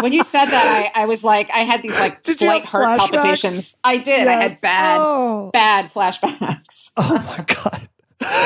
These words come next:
Speaker 2: Yeah, I learned that. I had every single Adobe program back in the nineties. So I just, <laughs> when I was in school, you could pick any one of them up for two hundred dollars. So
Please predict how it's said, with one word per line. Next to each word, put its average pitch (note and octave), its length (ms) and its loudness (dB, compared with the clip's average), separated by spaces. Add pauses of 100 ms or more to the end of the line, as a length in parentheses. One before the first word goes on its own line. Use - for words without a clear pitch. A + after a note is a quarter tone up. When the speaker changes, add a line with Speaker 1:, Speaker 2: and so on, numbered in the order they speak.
(200)
Speaker 2:
Yeah, B3+ 220 2
I G3+ 140 -4
learned A3 400 0
that. F3+ 320 2
I B3+ 120 0
had F#3+ 200 2
every E3+ 220 0
single E3+ 320 -2
Adobe D3+ 380 0
program C#3 560 -2
back C3+ 260 -2
in D3 80 -2
the C#3+ 80 0
nineties. C3+ 640 -2
So D3+ 520 -2
I - 140 2
just, - 540 -2
<laughs> - 0 -
when A3 300 2
I A3 100 2
was G3+ 200 0
in F3 180 0
school, E3+ 460 0
you E3+ 200 -4
could D#3 200 -4
pick - 220 -2
any D#3 220 2
one D3 200 0
of D3 140 0
them C#3+ 140 -6
up - 160 -8
for - 120 -14
two E3+ 220 -4
hundred - 280 -4
dollars. D3+ 460 -2
So C#3+ 340 -2